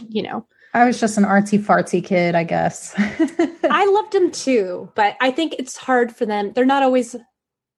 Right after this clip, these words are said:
Speaker 1: as mainstream here as they are,
Speaker 2: Well, right.
Speaker 1: obviously.
Speaker 2: And, you know, they chucked Mel Gibson into this one and everyone's on board.
Speaker 1: Exactly.
Speaker 2: Now everyone would not be on board,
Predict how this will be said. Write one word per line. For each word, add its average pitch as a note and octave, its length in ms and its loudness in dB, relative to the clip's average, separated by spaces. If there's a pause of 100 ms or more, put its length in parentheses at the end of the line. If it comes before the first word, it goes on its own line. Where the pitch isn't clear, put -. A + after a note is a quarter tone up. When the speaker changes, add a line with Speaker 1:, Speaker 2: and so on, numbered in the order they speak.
(100)
Speaker 1:
as A#3 200 2
mainstream G#3+ 600 -2
here G3 420 0
as F#3 140 -6
they F#3+ 140 -2
are, F#3 200 2
Speaker 2:
Well, A#3 160 2
right. A3+ 180 2
Speaker 1:
obviously. F#3+ 260 -2
Speaker 2:
And, A3+ 400 0 (380)
you B3+ 120 0
know, F#3 160 2
they F#3 140 -2
chucked A3+ 360 -2
Mel G#3+ 220 2
Gibson A3 460 -2
into F3 260 -4
this E3+ 320 -4
one E3 300 -2
and E3 340 -4 (220)
everyone's G#3+ 580 0
on F#3+ 180 0
board. F3 460 -4 (600)
Speaker 1:
Exactly. A#3 360 -6
Speaker 2:
Now G#3 140 2
everyone G#3+ 460 2
would F#3+ 160 0
not G#3+ 260 0
be F#3 140 2
on E3+ 160 -2
board, F3 420 -8